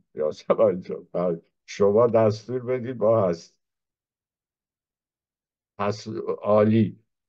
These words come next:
پس هفته بعد اتفاقاً همون بحثی رو داریم از رفیق مایک مکنر در رابطه با امپریالیسم انگلیس و ایران. تاریخچهٔ این ماجرا رو می‌خوایم بررسی کنیم. یه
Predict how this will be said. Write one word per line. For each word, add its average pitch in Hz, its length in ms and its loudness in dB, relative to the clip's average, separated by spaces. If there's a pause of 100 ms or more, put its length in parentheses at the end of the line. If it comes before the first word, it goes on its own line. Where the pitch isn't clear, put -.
(120)
پس 101 240 -4
هفته 113 420 0
بعد 147 240 2
اتفاقاً 127 280 0
همون 135 280 -4
بحثی 131 400 -4
رو 147 120 -12
داریم 127 420 -4
از 95 260 -8
رفیق 92 320 -4
مایک 95 340 -4
مکنر 104 760 -2 (680)
در 95 160 0
رابطه 95 440 0
با 107 220 0
امپریالیسم 98 680 -6
انگلیس 90 720 -6
و 139 40 4
ایران. 90 840 0
تاریخچهٔ 90 600 -2
این 113 320 0
ماجرا 95 520 0
رو 123 80 -2
می‌خوایم 101 280 -6
بررسی 80 540 -8
کنیم. 67 340 -14 (580)
یه 98 580 0